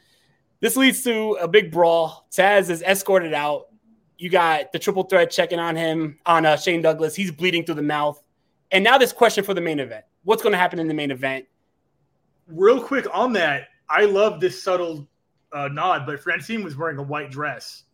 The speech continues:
Speaker 1: And, yeah.
Speaker 2: And the blood got on the front of her dress, and you see her look, "Oh my God."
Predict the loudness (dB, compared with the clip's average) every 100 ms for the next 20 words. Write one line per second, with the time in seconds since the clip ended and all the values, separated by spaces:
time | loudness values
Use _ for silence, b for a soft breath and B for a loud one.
0 | _ -4 -2 -4 -10 _ -4 -2 -2 -4
1 | -6 -8 2 4 4 0 -2 0 0 -2
2 | -6 -8 -10 -10 -8 -8 -6 -6 -8 -14
3 | -16 -12 -6 -4 -4 -6 -6 -6 -6 -6
4 | -6 -2 -2 0 -2 -6 -10